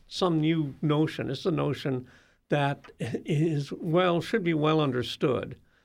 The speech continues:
And, uh, it is a neutral principle that we can advance to, to promote, uh, benefiting people in our country and around the world.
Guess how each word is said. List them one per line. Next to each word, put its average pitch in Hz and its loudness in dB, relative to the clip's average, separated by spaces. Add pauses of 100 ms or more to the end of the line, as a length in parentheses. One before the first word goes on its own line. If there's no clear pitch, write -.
(160)
And, 131 -2
uh, 131 -4
it 151 -4
is 143 -2
a 139 -2
neutral 151 0
principle - -4
that 123 -8
we 120 -6
can 120 -8
advance 131 -4
to, 139 -10
to 160 -6
promote, 127 -4 (560)
uh, 123 -4 (920)
benefiting 139 2 (320)
people 147 -4
in 135 0
our 151 0
country 139 -4
and 131 -2
around 120 -2
the 113 -6
world. 131 -4